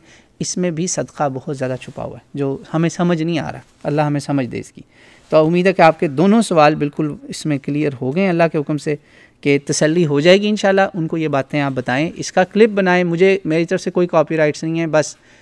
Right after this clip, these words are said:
अब्यूज़ ना कीजिएगा मेरी बातों को, out of context काट के गलत मतलब निकालेंगे तो मैं कॉपीराइट स्ट्राइक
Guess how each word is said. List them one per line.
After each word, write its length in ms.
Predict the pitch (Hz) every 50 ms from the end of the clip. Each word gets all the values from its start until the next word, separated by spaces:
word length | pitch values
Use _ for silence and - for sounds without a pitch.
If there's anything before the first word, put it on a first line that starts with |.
| _ _ _ _ - - - - -
अब्यूज़ 480 | 147 147 139 143 151 170 190 185 190
ना 80 | 196 202
कीजिएगा 420 | 190 190 180 165 175 175 170 180
मेरी 200 | 170 170 165 160
बातों 300 | 156 151 139 131 - 147 139
को, 180 | 143 135 135 - _ _ _ _ _ _ - -
out 220 | 139 151 147 -
of 80 | 170 151 - -
context 400 | 147 143 139 - 160 160 - -
काट 340 | - 160 143 143 147 143 -
के 200 | - 156 151 156
गलत 500 | 156 - - 127 123 135 151 175 165 175
मतलब 260 | 160 147 - 170 156
निकालेंगे 480 | 160 156 143 143 135 139 156 160 156 156
तो 120 | 147 156
मैं 160 | 147 147 143
कॉपीराइट 500 | 143 - 135 131 - 147 143 139 139 131
स्ट्राइक 320 | - - - 131 131 131